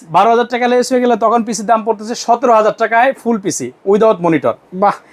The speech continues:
Speaker 1: আর
Speaker 2: চমৎকার।
Speaker 1: আমাদের কাছে আর একটু কম প্রাইসে বর্ডারলেস মনিটর আছে, এটা কিন্তু আমাদের অনেক ভিডিও গিয়েছে এবং
Speaker 2: হ্যাঁ।
Speaker 1: ভাইরালও ছিল।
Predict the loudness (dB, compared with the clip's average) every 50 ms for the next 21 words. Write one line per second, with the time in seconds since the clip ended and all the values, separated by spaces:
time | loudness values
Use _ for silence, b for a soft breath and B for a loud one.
0 | b b b 0 0 2 0 0 0 2 2 4 4 2 2 2 2 2 2 2
1 | 2 2 4 4 4 2 2 0 -4 -8 -2 2 2 2 2 0 -2 0 2 4
2 | 4 4 4 2 2 0 2 2 2 2 2 2 0 0 -2 -2 -2 -2 -2 0
3 | 0 0 0 0 0 0 0 0 0 -2 _ _ _ _ _ _ _ _ _ -2
4 | 0 0 2 2 0 0 2 2 2 4 4 2 2 2 0 2 2 2 4 4
5 | 4 4 4 4 2 0 0 2 2 2 2 4 2 2 2 2 0 0 0 0
6 | 0 0 0 2 4 4 4 4 2 2 0 0 0